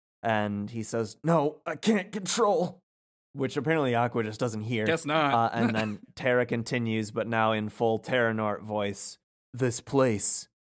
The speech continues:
Speaker 1: "Is it the Chamber of Waking?"
Speaker 2: Yeah, it totally is. Wait, fuck, who are you? <laughs>
Speaker 1: That's basically what she
Speaker 2: Yeah, the,
Speaker 1: says.
Speaker 2: the direct line is, "Yes." And then she turns around and says, "Who are you, really?"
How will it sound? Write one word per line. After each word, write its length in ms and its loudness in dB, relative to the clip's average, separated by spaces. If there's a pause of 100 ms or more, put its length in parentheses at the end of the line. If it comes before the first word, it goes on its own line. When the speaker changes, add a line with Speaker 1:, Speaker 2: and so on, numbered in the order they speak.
(140)
Speaker 1:
"Is 160 0
it 120 0
the 100 0
Chamber 440 4
of 140 0
Waking?" 580 0 (320)
Speaker 2:
Yeah, 300 4
it 100 -10
totally 380 4
is. 280 4
Wait, 260 4
fuck, 420 2
who 160 2
are 100 4
you? 320 2 (520)
<laughs> 360 -6 (440)
Speaker 1:
That's 1080 -2 (100)
basically 600 0
what 260 -2
she 120 -4
Speaker 2:
Yeah, 280 4
the, 140 4
Speaker 1:
says. 80 -4
Speaker 2:
the 80 2
direct 400 4
line 260 4
is, 160 -2
"Yes." 480 2 (180)
And 120 -2
then 80 2
she 140 -4
turns 340 -2
around 220 2
and 100 -2
says, 340 0
"Who 180 2
are 180 6
you, 360 0
really?" 500 2